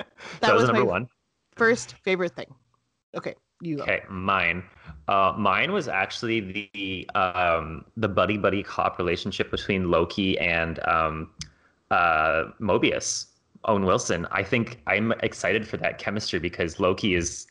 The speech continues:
Speaker 1: he's not a ham, but he's such a, he's such a scamp, you know, and Mobius is, like, the, the, the straight man, the, the serious one. So I'm, I'm very excited to see already that chemistry. It's almost like, um,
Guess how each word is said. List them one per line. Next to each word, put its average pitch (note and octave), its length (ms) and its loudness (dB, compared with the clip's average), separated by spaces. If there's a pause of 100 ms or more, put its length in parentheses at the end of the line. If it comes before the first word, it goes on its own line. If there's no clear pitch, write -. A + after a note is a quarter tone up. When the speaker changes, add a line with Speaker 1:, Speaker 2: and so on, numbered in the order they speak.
(640)
Speaker 1:
he's B2 80 0
not A2 160 2
a F2 40 -4
ham, G2+ 460 -2
but F2 100 0
he's F2+ 160 -4
such - 200 -6
a, E2 240 2 (160)
he's A2+ 160 -8
such - 180 -4
a - 20 -14
scamp, F#2+ 440 -4 (400)
you G#2+ 80 0
know, F2+ 200 4
and F2 380 -2
Mobius F#2+ 500 2
is, F#2 120 -4
like, F#2+ 180 0
the, F#2 460 0 (180)
the, A2 320 -6
the G#2 120 -6
straight G#2+ 360 0
man, E2+ 280 0
the, F2 120 2
the F2+ 140 -4
serious G2 500 0
one. E2+ 220 0
So - 140 0
I'm, G#2 400 0 (360)
I'm G2+ 420 0
very G2+ 560 0
excited F2 520 -2
to G2 60 -8
see F#2 260 -4
already F2+ 240 2
that - 160 -2
chemistry. F#2+ 460 -4
It's G#2 160 0
almost C3 320 0
like, G#2+ 320 2 (480)
um, F2 460 0